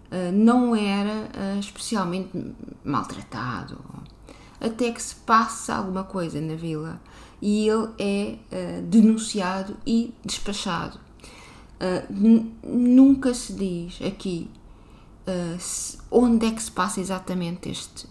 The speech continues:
este, esta história.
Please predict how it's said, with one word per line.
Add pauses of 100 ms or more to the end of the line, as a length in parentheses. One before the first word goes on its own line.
este, (1200)
esta
história.